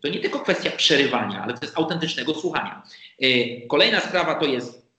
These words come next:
właśnie, e, e, doprowadzenie do sytuacji, w której ty pytaniami stylujesz, rozwijasz rozmowę. Na przykład takim błędem negocjatora to jest, ktoś zadaje pytanie, powiedz mi, z czego wynika to, ktoś ci mówi, a ty już dajesz rozwiązanie. Nie, trzeba pójść głębiej, pokazać autentyczne zainteresowanie.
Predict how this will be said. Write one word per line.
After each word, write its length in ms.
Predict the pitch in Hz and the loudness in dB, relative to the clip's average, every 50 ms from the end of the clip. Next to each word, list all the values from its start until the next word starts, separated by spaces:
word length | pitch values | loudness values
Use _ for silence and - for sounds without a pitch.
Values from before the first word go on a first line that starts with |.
| _ _ _ - | _ _ _ -18
właśnie, 500 | - - 135 175 170 - - 165 147 131 | -8 -2 -2 0 0 0 0 0 0 0
e, 1200 | 123 120 120 120 - - - - 139 135 131 127 127 131 135 131 127 123 123 120 120 123 127 123 | 0 -2 -6 -10 -14 -16 -14 -8 -6 -6 -4 -6 -6 -6 -6 -4 -2 -2 -2 -4 -4 -6 -6 -4
e, 40 | 117 | 0
doprowadzenie 440 | 147 147 151 151 143 151 208 220 185 | 0 0 2 2 0 2 0 0 0
do 80 | 165 | -2
sytuacji, 420 | 127 - - 139 180 - - 190 175 | -4 -4 -4 -4 -4 -2 -4 -6 -8
w 40 | |
której 480 | - - 170 170 160 151 160 - - - - | -4 2 4 4 4 4 2 -4 -8 -4 4
ty 280 | 175 180 185 185 180 - | 8 8 8 8 4 -2
pytaniami 520 | - 170 170 165 156 160 175 196 202 202 - | -6 -4 -2 0 0 2 2 0 0 -2 -6
stylujesz, 560 | - - - 170 165 170 170 170 - - - | -8 -6 -4 -2 0 0 0 0 -2 -2 -4
rozwijasz 680 | 143 151 160 160 147 - - - 196 214 202 175 - | -4 0 0 0 0 -2 -4 -4 0 0 2 0 0
rozmowę. 440 | 180 151 151 - 131 110 - - - | -2 -4 -4 -4 -6 -6 -8 -8 -12
Na 60 | 127 | -12
przykład 200 | 120 - 170 156 | -10 -10 -10 -8
takim 220 | - - - 165 156 | -8 -10 -10 -10 -4
błędem 320 | 139 190 240 233 214 190 | 2 2 4 4 4 0
negocjatora 500 | 180 160 165 165 - 165 156 208 202 196 | 0 -2 -2 -2 -4 -2 -2 0 0 0
to 80 | - 185 | -2 -2
jest, 180 | 160 - - - _ _ | -6 -8 -10 -18 _ _
ktoś 160 | - 175 170 170 165 - 170 | -4 -4 -2 -2 -4 -8 -12
zadaje 360 | - 123 160 165 - 226 226 220 | -6 -2 0 2 4 6 6 4
pytanie, 420 | - 175 170 160 170 190 220 226 | 4 2 0 0 0 2 0 0
powiedz 280 | - 233 226 233 - 180 | 0 2 2 2 0 0
mi, 100 | 190 180 | -6 -6
z 80 | - | -2
czego 160 | - - 185 | -2 0 0
wynika 280 | 175 185 185 190 - - | 0 -2 -2 -2 -2 -2
to, 120 | - 226 | -2 -2
ktoś 200 | - - 233 220 | 0 0 0 0
ci 160 | - - 202 208 | 0 -2 0 0
mówi, 200 | 285 302 294 240 | 2 2 2 2
a 60 | 233 | 2
ty 80 | 240 | 0
już 80 | 240 196 | 0 2
dajesz 180 | 226 233 214 208 | 2 4 4 4
rozwiązanie. 480 | 208 185 185 202 175 165 156 117 104 - - - - - | 4 4 2 2 2 2 2 0 0 -4 -8 -14 -14 -8
Nie, 460 | - 247 311 302 208 - - - - - - | -2 2 2 4 2 2 -2 -6 -12 -14 -10
trzeba 200 | - - 175 196 | -8 -2 -2 -2
pójść 300 | 196 196 247 226 170 - 131 | -2 0 -2 -2 -2 -2 2
głębiej, 360 | 165 247 254 208 143 120 107 | 2 4 4 4 2 0 0
pokazać 340 | - - - 185 185 180 180 - - | -2 -4 -4 -2 -2 -2 -4 -6 -6
autentyczne 440 | 175 170 170 170 180 202 - - - | -8 -8 -6 -4 -4 -4 -4 -4 -2
zainteresowanie. 580 | 151 160 156 156 143 - - 127 120 107 104 | -2 -2 -2 -2 -6 -4 -4 -6 -6 -6 -10